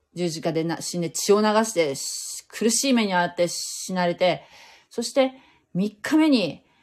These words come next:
えー、墓から蘇られました。そして、今も生きておられます。イエス様はね。そのことを信じますか？信じると、その信じる信仰によって、私たちは、その、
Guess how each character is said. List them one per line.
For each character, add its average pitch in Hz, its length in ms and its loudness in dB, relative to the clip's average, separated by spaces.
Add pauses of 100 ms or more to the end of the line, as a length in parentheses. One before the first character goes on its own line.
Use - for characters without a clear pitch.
(640)
え - 60 -20
ー、 - 20 -18 (1080)
墓 - 280 -16
か 170 120 -8
ら 160 80 -6
蘇 147 120 -2 (260)
ら 165 120 4
れ 170 100 2
ま 175 80 -2
し 185 100 -8
た。 107 260 -8 (280)
そ - 120 -10
し 190 60 -8
て、 208 360 2
今 180 260 -2
も 226 440 2 (400)
生 175 100 -4
き - 100 -10
て 277 100 6
お 254 80 12
ら 196 140 10
れ 160 60 2
ま 147 160 0
す。 - 420 -18
イ 165 80 -6
エ 160 80 -4
ス - 80 -16
様 143 180 -6
は - 60 -12
ね。 202 260 -8 (180)
そ 277 200 0
の 370 180 4
こ 359 140 4
と 359 180 6
を 254 80 6
信 285 380 0
じ 359 120 -4
ま 392 100 0
す 392 100 -10
か？ - 260 -8 (280)
信 339 380 0
じ 359 120 0
る 330 140 0
と、 359 420 4 (400)
そ 202 140 -4
の - 20 0
信 320 300 -2
じ 339 100 0
る 254 60 2
信 247 320 2
仰 233 180 6
に 226 80 2
よ 214 60 -2
っ 208 120 -8
て、 208 380 -2 (380)
私 311 260 0
た 277 100 0
ち 190 120 -4
は、 202 260 4
そ 196 140 -8
の、 175 240 -4